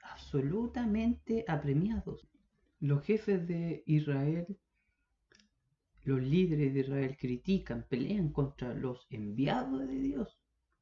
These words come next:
Apuntan contra ellos, ya que ellos ven que estos son los causantes, como hemos dicho, de este nuevo gran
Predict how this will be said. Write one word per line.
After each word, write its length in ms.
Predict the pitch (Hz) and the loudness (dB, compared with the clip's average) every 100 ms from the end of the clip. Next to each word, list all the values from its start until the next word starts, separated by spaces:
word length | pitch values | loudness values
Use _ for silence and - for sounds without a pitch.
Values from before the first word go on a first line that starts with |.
| _ _ _ _ _ _ - | _ _ _ _ _ _ -10
Apuntan 640 | 127 151 214 214 - 175 | -6 2 4 4 0 0
contra 440 | 156 156 151 135 | 4 2 4 2
ellos, 400 | 160 220 220 214 | 2 2 2 0
ya 160 | 190 175 | 0 -2
que 120 | 151 | 0
ellos 260 | 160 165 151 | 0 0 0
ven 280 | 165 170 - _ _ _ _ _ - | 0 0 -2 _ _ _ _ _ -2
que 160 | 147 | 0
estos 560 | 170 - - 160 151 - - _ | 0 -2 -4 -4 -4 -12 -20 _
son 260 | - 160 151 | -2 2 2
los 100 | 147 | 2
causantes, 680 | 123 127 - 233 226 123 | -2 -2 2 2 2 -4
como 220 | - 139 139 | 0 2 4
hemos 260 | 139 131 | 2 0
dicho, 280 | 165 170 147 | -4 -2 0
de 160 | 135 143 | 2 2
este 360 | 147 - 135 | 0 -2 0
nuevo 600 | 135 175 277 285 226 220 _ _ | 2 2 2 0 -4 -6 _ _
gran 500 | 156 139 190 220 226 | -2 0 0 -2 -6